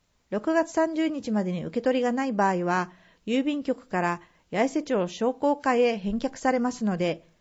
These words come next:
本人身分証や委任状、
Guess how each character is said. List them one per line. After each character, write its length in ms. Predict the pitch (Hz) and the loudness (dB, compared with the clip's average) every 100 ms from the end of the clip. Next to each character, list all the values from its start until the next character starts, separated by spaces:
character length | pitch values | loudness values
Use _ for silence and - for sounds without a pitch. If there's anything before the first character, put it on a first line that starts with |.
| _ _ _ | _ _ _
本 300 | 269 294 302 | -4 -4 -4
人 220 | 294 285 | -4 -4
身 100 | 285 | -2
分 240 | 269 277 | -2 -2
証 300 | 262 247 240 | -2 2 4
や 280 | 233 226 - - | 4 2 0 -4
委 100 | 190 | 0
任 260 | 220 214 | 2 0
状、 360 | 175 180 170 | 0 0 0